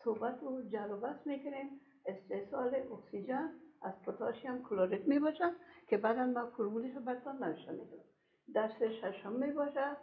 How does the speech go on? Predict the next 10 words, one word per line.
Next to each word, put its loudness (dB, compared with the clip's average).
صفحه -2
شصت -6
و -12
چهار 2
کتابتان -2
و 0
فصل 0
چهارم 6
در 12
بر 0